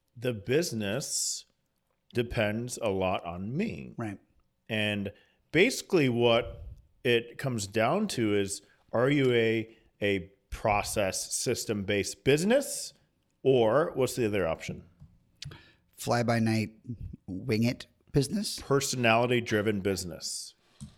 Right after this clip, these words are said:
Speaker 1: So there's basically a systems-based
Speaker 2: Mm-hmm.
Speaker 1: or personality-based.
Speaker 2: That's a good point.
Speaker 1: What do you think most martial arts schools are?
Speaker 2: All personality-driven.
Speaker 1: Right.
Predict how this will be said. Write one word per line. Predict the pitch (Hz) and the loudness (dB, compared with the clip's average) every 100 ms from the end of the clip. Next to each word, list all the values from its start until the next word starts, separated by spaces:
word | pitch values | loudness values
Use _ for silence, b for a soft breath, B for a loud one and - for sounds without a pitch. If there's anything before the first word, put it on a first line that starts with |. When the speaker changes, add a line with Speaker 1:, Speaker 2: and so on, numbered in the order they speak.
| _ _ | _ _
Speaker 1:
So | - | -4
there's | 101 98 - | 0 0 2
basically | 110 113 - - 104 | 2 2 -2 -2 -2
a | 90 | 0
systems-based | 85 - 135 131 - 190 214 220 - - - - 98 120 165 254 - - | -2 -2 0 -2 0 0 0 -2 -6 -8 -12 -12 2 4 4 2 -4 -8
Speaker 2:
Mm-hmm. | - 110 | -6 -2
Speaker 1:
or | 104 | -2
personality-based. | - - 151 - 143 151 165 113 82 85 71 62 - - - | -2 -2 -2 -2 -2 0 2 0 0 0 0 -4 -10 -6 -2
Speaker 2:
That's | - - | -2 -2
a | |
good | 107 110 | -4 -4
point. | - 104 107 | -2 0 4
Speaker 1:
What | 131 | 4
do | 160 | 4
you | 175 | 2
think | 175 151 139 | 2 0 2
most | 107 113 117 120 120 - - _ _ _ | 0 2 2 2 -2 -8 -12 _ _ _
martial | 107 113 - | -4 -2 -4
arts | 92 | -6
schools | - 85 76 | -6 -8 -2
are? | |
Speaker 2:
All | 117 127 123 | 2 4 2
personality-driven. | - 113 - 104 98 95 90 87 78 85 | 0 -4 -4 -4 -4 -6 -4 -4 -4 -8
Speaker 1:
Right. | - | -12